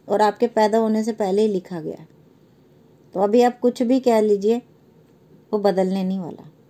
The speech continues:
हाँ, और कोई ऐसा इंसान हो जिसको उसका मालिक कह रहा है कि "भैया आ जाइयो, मैं तुझे दस घंटे नौकरी करने के तीन सौ रुपये दूंगा",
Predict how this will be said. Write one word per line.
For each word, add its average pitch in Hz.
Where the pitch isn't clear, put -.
हाँ, 247
और 220
कोई 247
ऐसा 226
इंसान 240
हो 180
जिसको 214
उसका 226
मालिक 214
कह 226
रहा 220
है 226
कि 226
"भैया 202
आ 196
जाइयो, 196
मैं 220
तुझे 220
दस 214
घंटे 196
नौकरी 202
करने 175
के 185
तीन 254
सौ 254
रुपये 226
दूंगा", 170